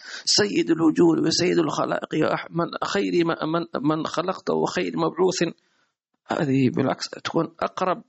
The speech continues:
لأن هذه صفات النبي صلى الله عليه وسلم التي ذكرها الله في القرآن الكريم. الشيء الثالث، استشعارك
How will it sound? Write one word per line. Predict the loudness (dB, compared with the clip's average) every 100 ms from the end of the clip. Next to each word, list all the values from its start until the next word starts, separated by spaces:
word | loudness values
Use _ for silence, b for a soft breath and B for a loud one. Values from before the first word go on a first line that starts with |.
| -4
لأن | -2 -2 -2 -2 -4 -2 -4 -4
هذه | -2 0 0
صفات | -2 -2 -2 -2
النبي | -2 0 0
صلى | -2
الله | -2 -2
عليه | -4
وسلم | -4 -8 -4
التي | -4 0 0 0 -10 B B B _
ذكرها | -6 -2 0 0 0
الله | -2 -2
في | -2
القرآن | -4 -2 -2 -4
الكريم. | -6 -4 -4 -6 _ _ _ _ _ _ _ _ _ B B B -4
الشيء | 0 2 2 0
الثالث، | -2 -2 -2 -4 -8 -12 -14 _ _ _ _ _ _ _ _ _ _ _ _ _ _ _ _ _ _ -18 _
استشعارك | -2 -2 -2 -2 0 0 0 0